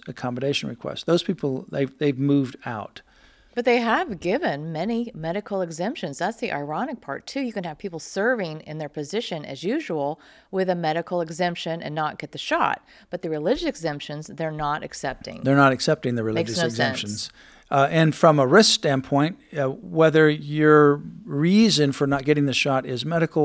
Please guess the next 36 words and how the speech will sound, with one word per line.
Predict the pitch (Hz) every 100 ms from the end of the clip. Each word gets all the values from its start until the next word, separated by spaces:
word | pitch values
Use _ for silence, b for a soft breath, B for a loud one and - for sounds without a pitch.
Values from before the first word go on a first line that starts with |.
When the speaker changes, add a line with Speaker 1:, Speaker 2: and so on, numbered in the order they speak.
| 151
Speaker 1:
or | 143 135
religious, | 131 175 151 135 - - B B B _
the | -
fact | - 160 143 151
is | 127
you |
don't | 139 127
have | 123
the | 120
shot. | - 139 135 - 127
So | 160
Speaker 2:
Right. | -
Speaker 1:
if | 185 185
there | 180 156
is | 165 147
any | 165 151
risk | 139 175 -
there, | 131 143
which | 170 139 -
frankly | 139 127 131
there's | 117 117 120
not, | 127 127 113 - -
the | 135
risk | 151 143
is | 110 131
really | 127 113
to | 113
take | - 147 147
the |
shot, | 110 - 104 - b b b b b -
not | 143 139
to | 123
not | 110 127 151 - -
receive | 123 - 127 107
the | 104
shot. | - 107 101